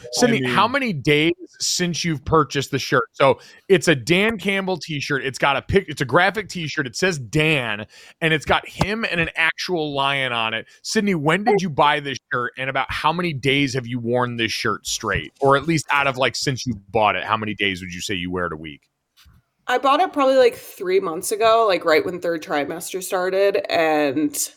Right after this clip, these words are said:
Speaker 3: <laughs> honestly, I've probably worn it, like, seventy-five percent of that time. <laughs>
Speaker 2: And you plan to
Speaker 3: And
Speaker 2: wear it at the
Speaker 3: wash it,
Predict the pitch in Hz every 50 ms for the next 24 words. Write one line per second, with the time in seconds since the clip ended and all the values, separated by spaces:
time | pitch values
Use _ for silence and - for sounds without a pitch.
0 | _ _ _ _ _ _ _ _ _ _ _ - 247 - - - - - 294 -
1 | 403 403 - - 381 320 247 262 269 359 381 - 311 330 294 302 339 320 - -
2 | 311 202 196 208 - - 214 208 220 220 208 180 165 170 170 170 165 185 185 -
3 | - 254 - - - - - - - - _ _ _ _ - - - - 202 196
4 | 185 196 196 214 - - 170 156 233 - - 285 294 285 - 240 175 180 170 170
5 | 156 - - - - - - - 254 - - 285 285 - 294 294 - - 339 -
6 | _ _ _ _ _ _ - - - 294 - 214 302 - - - - - - -
7 | 311 - - 302 - - - - - _ - - - - _ _ _ _ _ _
8 | _ _ _ - - 165 180 180 160 151 - 180 202 214 202 190 - - 190 190
9 | 214 208 - - 170 160 180 208 190